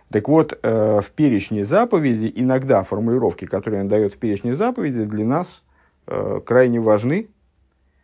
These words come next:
Они позволяют понять какие-то вещи, э, даже дополнительно к тому, как та же самая заповедь обсуждается в самом тексте Мишны Тейра.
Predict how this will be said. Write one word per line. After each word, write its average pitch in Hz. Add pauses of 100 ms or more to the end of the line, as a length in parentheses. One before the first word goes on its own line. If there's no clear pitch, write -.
(440)
Они 127
позволяют 123 (140)
понять 113
какие-то 101
вещи, 110 (340)
э, -
даже 127
дополнительно 117
к -
тому, 120
как - (120)
та 110
же 107
самая 104
заповедь 135
обсуждается 113
в -
самом 110
тексте 107
Мишны 117
Тейра. 113